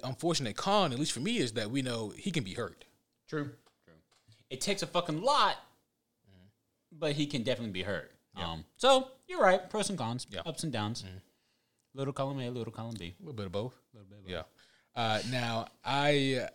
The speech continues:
Speaker 1: they prob-, they probably will save this moment for the finale. I'm imagining the moment where he and Mark finally confront, and, uh,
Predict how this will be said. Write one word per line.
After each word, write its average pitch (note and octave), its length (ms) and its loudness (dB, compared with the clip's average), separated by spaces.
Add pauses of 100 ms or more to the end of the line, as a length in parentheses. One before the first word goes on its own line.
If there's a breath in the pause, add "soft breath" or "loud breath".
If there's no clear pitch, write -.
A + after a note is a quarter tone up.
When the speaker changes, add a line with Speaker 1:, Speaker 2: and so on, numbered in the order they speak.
(320)
Speaker 1:
they D#3+ 120 0
prob-, F3 300 2
they E3+ 120 4
probably E3+ 480 2
will C3+ 260 4
save A#2+ 340 2
this B2+ 240 0
moment A2 220 -4
for A2+ 120 -6
the G2 60 -6
finale. A2+ 460 -2
I'm A2 120 -2
imagining B2 720 -4 (140)
the A2 120 -4
moment A2 320 -2
where G2 220 -6
he A2 640 -4
and G#2 160 -4
Mark G2 440 0
finally G#2 340 -6
confront, G2+ 560 -6 (520 loud breath)
and, F#2 600 -4
uh, F2 420 -2